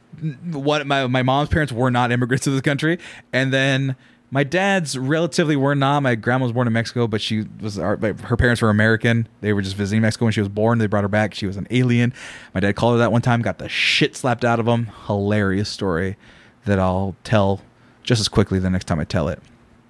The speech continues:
We've been here a long time. So when I go to University of California, Santa Barbara, and I go to the Chicano Latino floor, and half the dudes in my hall are first gen guys from the worst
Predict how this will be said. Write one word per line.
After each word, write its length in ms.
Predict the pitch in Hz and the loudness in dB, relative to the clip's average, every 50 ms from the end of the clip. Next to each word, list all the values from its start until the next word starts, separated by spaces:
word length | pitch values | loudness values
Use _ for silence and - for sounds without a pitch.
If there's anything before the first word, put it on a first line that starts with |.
| _ _ _ _ _ _ _ - - - | _ _ _ _ _ _ _ -10 -4 -2
We've 100 | 196 196 | 0 0
been 100 | 220 214 | 2 2
here 120 | 220 202 | 2 2
a 40 | 170 | 2
long 140 | 156 151 135 | 2 2 0
time. 300 | - 151 131 107 95 - _ _ - - - - - - - - _ _ _ - | 0 0 0 -2 -2 -6 _ _ -20 -20 -20 -20 -20 -20 -20 -20 _ _ _ -10
So 600 | - - - 147 139 135 131 123 117 107 101 - _ _ _ _ _ _ _ _ _ | -6 -2 0 0 2 2 2 2 2 0 0 -4 _ _ _ _ _ _ _ _ _
when 140 | - 131 135 | -2 0 2
I 80 | 139 139 | 2 4
go 100 | 151 147 | 4 4
to 80 | 131 | 4
University 460 | 131 123 131 127 117 120 120 113 - - | 4 4 4 4 4 4 2 2 0 0
of 20 | |
California, 300 | 131 113 110 104 107 104 | 0 0 2 2 0 0
Santa 180 | - 110 101 98 | 0 0 0 2
Barbara, 500 | 127 151 175 160 117 101 98 98 95 - _ _ _ _ _ _ _ _ _ _ _ _ - | 2 0 0 2 2 2 2 2 0 -2 _ _ _ _ _ _ _ _ _ _ _ _ -4
and 120 | 110 104 95 | -2 0 0
I 60 | 101 | 2
go 140 | 92 110 104 | 2 2 0
to 40 | |
the 120 | 98 95 95 | 0 0 -4
Chicano 320 | - - - 120 113 110 | -4 -2 0 0 0 0
Latino 280 | 104 95 - 135 143 135 | -2 -2 0 0 0 0
floor, 440 | - - 98 92 85 80 95 98 - - _ _ _ _ _ _ _ _ _ _ _ _ _ _ _ | -2 -2 -2 -2 -2 -2 -4 -8 -12 -16 _ _ _ _ _ _ _ _ _ _ _ _ _ _ _
and 200 | - 113 107 101 | -2 0 0 0
half 300 | 95 - 113 113 113 - | 0 0 0 0 0 0
the 60 | - 107 | -2 -2
dudes 300 | 95 110 110 110 98 104 | 2 2 2 2 2 0
in 80 | 101 | 0
my 120 | 101 98 95 | 2 0 0
hall 500 | - - 117 113 113 113 107 104 95 - | 0 0 2 2 4 4 2 2 0 0
are 140 | - 101 95 | -2 -2 -4
first 400 | - - - 113 113 107 - 107 | -4 -2 0 0 0 0 -2 -4
gen 340 | 101 117 107 107 107 104 104 | 0 2 2 2 2 2 0
guys 380 | 101 104 101 104 104 107 101 | 0 2 2 4 4 2 0
from 300 | - - - 104 98 98 | -2 -2 -2 -2 -2 -2
the 100 | 92 98 | -4 -4
worst 320 | 95 98 104 107 - - | -2 0 0 0 0 -2